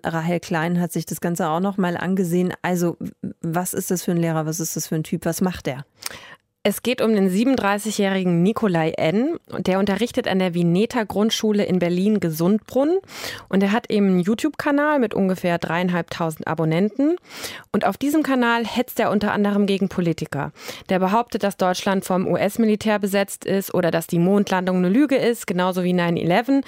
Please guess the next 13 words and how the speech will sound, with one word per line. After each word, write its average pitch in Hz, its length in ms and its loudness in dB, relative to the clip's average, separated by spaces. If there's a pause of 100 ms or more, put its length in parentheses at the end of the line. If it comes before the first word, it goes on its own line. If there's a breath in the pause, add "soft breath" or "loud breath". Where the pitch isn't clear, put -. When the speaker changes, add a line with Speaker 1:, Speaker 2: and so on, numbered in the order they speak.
(220 loud breath)
Speaker 2:
Also 196 280 0
feinste 262 680 0
Verschwörungstheorien 226 1080 2 (180 loud breath)
nach 185 240 0
Reichsbürgermanier. 269 1000 2 (440 loud breath)
Und 214 180 2
er 226 120 4
äußert 254 300 0
sich 240 180 0
auch 208 100 -4
gerne 208 240 2
mal 190 140 2
antisemitisch, 226 960 0